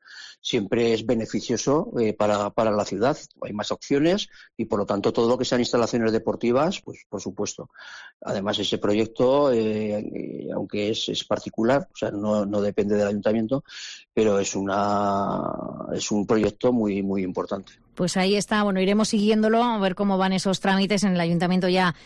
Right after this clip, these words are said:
Speaker 2: se han dado algunos pasos, ese plan especial en lo que se refiere a urbanismo, pero iremos hablando de, de todo eso. Y en lo que se refiere a los profesionales, pues, eh, ahí tenemos todo ese trabajo de la Sociedad Deportiva Huesca. ¿Qué haremos, Leo? ¿Subiremos?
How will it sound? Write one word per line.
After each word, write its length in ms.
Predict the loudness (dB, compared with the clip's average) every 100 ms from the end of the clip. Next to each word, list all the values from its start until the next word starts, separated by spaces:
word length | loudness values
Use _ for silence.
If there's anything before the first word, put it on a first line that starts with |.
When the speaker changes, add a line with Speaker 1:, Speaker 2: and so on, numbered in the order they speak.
| -14
Speaker 2:
se 120 | -2
han 140 | 0 2
dado 240 | 2 2
algunos 400 | 2 2 0 0
pasos, 420 | 0 0 0 -2
ese 220 | -2 -2 -2
plan 200 | 0 0
especial 560 | 0 0 2 2 2
en 220 | 0 0
lo 80 | -2
que 80 | -2
se 80 | -2
refiere 260 | 0 2
a 40 | 2
urbanismo, 420 | 2 2 2 2
pero 160 | 2 0
iremos 300 | 0 -2 0
hablando 400 | 0 2 0 0 -10 -10 -2
de, 540 | 2 4 4 2 0
de 180 | 0 0
todo 300 | 2 2 2
eso. 320 | 2 2 0 0 -6 -2
Y 100 | 2
en 80 | 2
lo 80 |
que 100 | 0
se 120 | -2 -2
refiere 400 | 0 0 2 0
a 180 | 2
los 280 | 2 0 -2 -6
profesionales, 720 | -2 0 2 2 2 2 2
pues, 240 | 0 0 2
eh, 220 | 2 2
ahí 180 | 0 0
tenemos 340 | 2 2 2
todo 140 | 2 2
ese 180 | 2 2
trabajo 320 | 2 2 2
de 80 | 2
la 80 | 2
Sociedad 280 | 2 2
Deportiva 400 | 2 2 0 2
Huesca. 300 | 2 2 0
¿Qué 80 | 2
haremos, 320 | 2 2 2
Leo? 340 | 2 2 2 -2
¿Subiremos? 720 | -2 0 2 2 2 0 -4